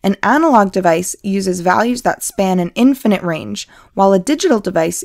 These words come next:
uses values found in a discrete range. Let's look at some examples. A thermometer is a great example of something that can be analog or digital.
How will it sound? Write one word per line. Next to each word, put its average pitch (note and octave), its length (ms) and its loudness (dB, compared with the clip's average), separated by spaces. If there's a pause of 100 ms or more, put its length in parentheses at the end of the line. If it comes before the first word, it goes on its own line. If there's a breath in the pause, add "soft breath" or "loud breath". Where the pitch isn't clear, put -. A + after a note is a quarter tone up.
uses A3+ 340 -6
values F3+ 360 0
found E3+ 400 -4
in F#3+ 100 0
a F3+ 80 2
discrete F#3 500 -2
range. - 380 -10 (380 soft breath)
Let's - 160 -2
look - 180 -4
at B3+ 160 -4
some G3 160 0
examples. - 680 -6 (960 soft breath)
A G#3+ 40 -4
thermometer A3+ 640 2
is G#3 160 -4
a F#3+ 60 2
great A#3+ 260 0
example A3+ 460 -2
of F3 160 -4
something F#3+ 380 -4
that F#3 140 -2
can F#3 140 -2
be F3 180 -4
analog F#3 600 -4
or G#3 100 -2
digital. A3+ 460 -6